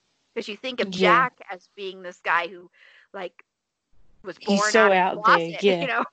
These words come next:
Speaker 1: that he
Speaker 2: Yeah.
Speaker 1: didn't really struggle with that. But to see him struggle with that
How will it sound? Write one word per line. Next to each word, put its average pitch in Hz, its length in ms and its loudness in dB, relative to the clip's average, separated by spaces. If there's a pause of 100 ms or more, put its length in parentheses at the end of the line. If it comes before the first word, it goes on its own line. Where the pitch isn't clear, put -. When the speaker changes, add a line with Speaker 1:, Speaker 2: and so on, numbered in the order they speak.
(260)
Speaker 1:
that 254 220 -2
he 214 140 4
Speaker 2:
Yeah. 220 80 8
Speaker 1:
didn't 185 140 -2
really 214 220 -8
struggle 277 500 -12
with 233 200 -16
that. 196 240 -6 (360)
But 208 140 -14
to 214 120 -12
see 254 240 -16
him 214 180 -12
struggle 240 600 -10
with 175 240 -16
that 160 300 -6